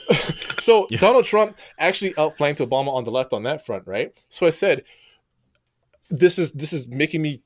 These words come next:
Speaker 1: d-, like, break, I, I'm having a sh-, fucking stroke right now. What do you call it when the people that you've been calling white supremacists or white nationalists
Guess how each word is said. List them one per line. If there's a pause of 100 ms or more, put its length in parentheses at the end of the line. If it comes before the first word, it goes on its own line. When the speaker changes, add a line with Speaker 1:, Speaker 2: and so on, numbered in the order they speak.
Speaker 1:
d-,
like,
break, (180)
I,
I'm
having
a
sh-, (100)
fucking
stroke
right
now. (160)
What
do
you
call
it (520)
when
the
people
that
you've
been
calling
white
supremacists
or
white
nationalists